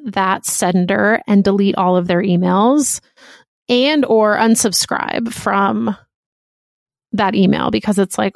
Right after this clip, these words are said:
if I never read the emails from, you know, whatever,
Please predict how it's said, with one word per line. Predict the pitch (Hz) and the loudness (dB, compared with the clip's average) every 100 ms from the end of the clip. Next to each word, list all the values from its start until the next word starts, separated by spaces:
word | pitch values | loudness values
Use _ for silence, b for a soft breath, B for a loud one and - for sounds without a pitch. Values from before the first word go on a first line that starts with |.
| - | -6
if | 233 | -2
I | 226 | 0
never | 214 208 214 220 214 | 2 2 2 4 2
read | 185 196 196 196 185 208 - _ _ _ _ _ _ _ _ _ _ _ _ - | 2 2 4 4 4 2 -4 _ _ _ _ _ _ _ _ _ _ _ _ -6
the | 196 196 | -2 2
emails | 208 202 - - 202 - | 4 4 2 0 -2 -4
from, | - 180 175 170 170 - _ _ _ _ _ _ _ | -2 0 2 2 0 -2 _ _ _ _ _ _ _
you | 220 196 | 0 0
know, | - - | 0 0
whatever, | - 185 190 180 - 220 202 | 0 2 0 0 0 0 -2